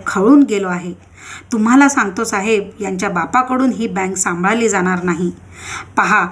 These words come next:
तुम्ही पाच वर्षात यांचे काय हाल होतात ते." बापूसाहेबांना त्या, त्याच्या भावना कळत होत्या, किंबहुना त्या सर्वच सभासदांच्या भावना होत्या.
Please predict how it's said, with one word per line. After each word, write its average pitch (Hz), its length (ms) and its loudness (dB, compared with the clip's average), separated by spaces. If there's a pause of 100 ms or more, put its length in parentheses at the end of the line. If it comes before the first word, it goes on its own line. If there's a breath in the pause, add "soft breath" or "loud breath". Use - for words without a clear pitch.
(320 loud breath)
तुम्ही 247 240 6
पाच 254 440 0
वर्षात 220 520 0 (100)
यांचे 208 240 -6
काय 196 340 0
हाल 196 220 0
होतात 190 300 -4
ते." 190 320 -8 (800 loud breath)
बापूसाहेबांना 185 840 0 (100)
त्या, 196 100 0 (640)
त्याच्या 185 300 0
भावना 185 440 2
कळत 185 360 0
होत्या, 190 240 -6 (560 loud breath)
किंबहुना 277 600 6
त्या 214 180 -6
सर्वच 214 440 -4
सभासदांच्या 196 640 -6
भावना 185 300 -2
होत्या. 190 340 -8